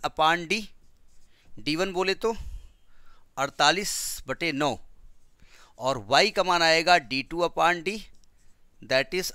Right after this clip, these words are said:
अड़तालीस बटे माइनस दो, यानी कि माइनस का चौबीस। अब अड़तालीस बटे नौ जो कट जाए तो काट दो, किससे कटेगा ये?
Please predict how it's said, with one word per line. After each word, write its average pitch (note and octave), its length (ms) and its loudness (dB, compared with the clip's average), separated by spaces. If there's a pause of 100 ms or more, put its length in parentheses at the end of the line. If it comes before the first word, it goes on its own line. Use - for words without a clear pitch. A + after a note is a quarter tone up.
(100)
अड़तालीस C3+ 640 0
बटे D3+ 300 -6
माइनस B2+ 400 -4
दो, F#3 80 -2
यानी F#3+ 160 -6
कि D#3+ 100 -16
माइनस A#2+ 380 -4
का F3+ 100 -4
चौबीस। - 520 -12 (360)
अब C3+ 120 0
अड़तालीस D#3+ 440 2
बटे F3+ 260 0
नौ F3+ 200 -2
जो F3 140 -6 (100)
कट F3 140 4
जाए F3+ 160 4
तो F3+ 120 -4
काट F3 260 6
दो, G#3 140 -6 (580)
किससे F#3+ 240 -2
कटेगा B2 360 -4
ये? F#2 200 -10